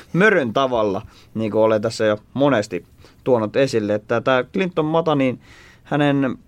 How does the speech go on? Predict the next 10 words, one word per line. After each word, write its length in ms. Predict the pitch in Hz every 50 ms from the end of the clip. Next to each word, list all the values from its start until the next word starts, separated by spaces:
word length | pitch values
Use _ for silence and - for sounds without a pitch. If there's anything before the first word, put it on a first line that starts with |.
| _ -
peissi 540 | - 214 233 202 180 - - - 151 - - - - _
topparina 640 | 208 208 208 - - - - 123 113 110 104 101 101
on 80 | 104
kahdeksankymmentäseitsemän, 1300 | - - 180 185 180 147 - - - 110 - - - - - 185 185 160 135 143 - - 127 120 120 117 113 - - - - - - - _ _ _
defensin 580 | - 180 190 175 165 135 117 110 117 107 104 98
kahdeksankymmentäkuusi 1300 | - 156 160 147 123 - - 104 95 98 98 90 - 95 - - 175 180 160 139 123 110 - 113 101 98 - - _ _ - - _ -
ja 120 | 117 113 -
physical 520 | - 208 202 151 143 120 - 117 107 110 - - - _ _
kahdeksankymmentäkuusi. 1300 | - 135 127 113 - - 117 101 98 101 98 98 95 98 92 - 131 120 101 - - - 90 - - _ _ - - - _ -
Täysin 640 | 220 214 214 190 160 139 123 - 117 107 98 101